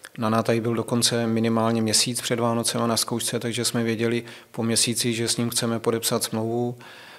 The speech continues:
Eh, ře-, řešili jsme to a, a věděli jsme, že, že to není žádný zajíc v pytli.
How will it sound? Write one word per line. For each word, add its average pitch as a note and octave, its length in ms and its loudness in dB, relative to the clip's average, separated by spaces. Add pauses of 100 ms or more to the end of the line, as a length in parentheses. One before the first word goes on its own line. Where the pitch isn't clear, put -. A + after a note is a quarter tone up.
(140)
Eh, A2 460 -2
ře-, A#2+ 160 0
řešili A#2+ 440 0
jsme A#2 220 0
to A#2 400 0
a, A2 260 0
a A2+ 240 -4
věděli A2+ 340 0
jsme, A2+ 260 0
že, A2+ 300 0
že A#2+ 200 -4
to A#2+ 100 -4
není A#2 340 0
žádný A2+ 300 2
zajíc A2+ 260 0
v - 60 -6
pytli. A#2 440 -4